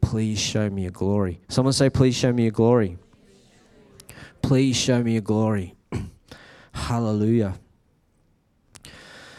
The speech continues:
<sighs> It, you know, uh, it, it starts in prayer.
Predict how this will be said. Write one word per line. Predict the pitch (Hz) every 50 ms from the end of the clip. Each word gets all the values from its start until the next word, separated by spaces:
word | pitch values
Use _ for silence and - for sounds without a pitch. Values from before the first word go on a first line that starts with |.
| - - - - - - _ _ _ _ _ _
<sighs> | - - - - - - - - - - - - - - - - - - - - - - - - _ _ _
It, | 143 156 151
you | 151 147
know, | 151 156 151
uh, | 151 139 143 143
it, | 120 139 147 -
it | 143 139 -
starts | - - - 165 165 175 165 143 - - - - - _ - _ _ _ _ _ _ _ _ _ _ _ _ _ _ _ _
in | - 139 139 123
prayer. | - - 147 - 110 113 - - - -